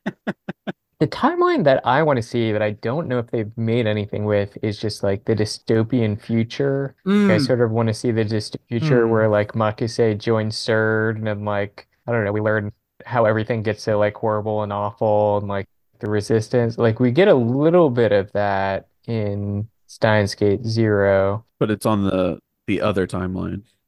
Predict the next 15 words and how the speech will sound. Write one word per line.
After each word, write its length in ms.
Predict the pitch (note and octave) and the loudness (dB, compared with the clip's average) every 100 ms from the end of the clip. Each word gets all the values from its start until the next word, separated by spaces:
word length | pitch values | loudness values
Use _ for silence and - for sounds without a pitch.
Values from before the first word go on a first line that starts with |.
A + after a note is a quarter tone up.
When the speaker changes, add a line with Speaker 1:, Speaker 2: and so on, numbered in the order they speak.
| - | -10
Speaker 4:
It's 200 | - - | -10 -2
the 160 | G2+ F#2+ | 2 4
World 260 | G#2+ G#2+ | 4 4
War 180 | A#2 G#2 | 4 4
Speaker 1:
Yeah, 220 | D3 B2+ | 6 6
and, 140 | B2+ - | 6 4
Speaker 4:
Three. 80 | A2+ | 4
Speaker 1:
and 80 | D3 | 0
it's 120 | C#3 | 0
just 160 | E3 | -2
sort 160 | - C#3+ | 0 -2
of 100 | A#2+ | 2
like, 240 | A2+ G#2+ | 2 2
Speaker 3:
Mm. 100 | - | 0
Speaker 1:
uh, 640 | A2 G#2 G#2 G#2 G#2 G#2 G#2 | 2 2 2 0 0 0 -2